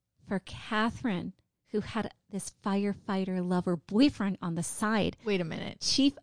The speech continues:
Speaker 1: of firefighters. So let me show you.
Speaker 2: Wait a minute. Did he,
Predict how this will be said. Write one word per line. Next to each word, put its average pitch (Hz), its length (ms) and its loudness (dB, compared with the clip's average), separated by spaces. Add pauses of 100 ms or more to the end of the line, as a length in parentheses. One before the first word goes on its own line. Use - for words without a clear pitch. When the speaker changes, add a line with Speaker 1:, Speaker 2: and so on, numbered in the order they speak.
Speaker 1:
of 254 180 10 (220)
firefighters. 247 560 8
So 233 120 2
let 233 180 6
me 349 120 2
show 247 240 4
you. 196 540 2
Speaker 2:
Wait 208 180 2
a 170 60 -2
minute. - 260 -10 (120)
Did 247 140 2
he, 233 260 2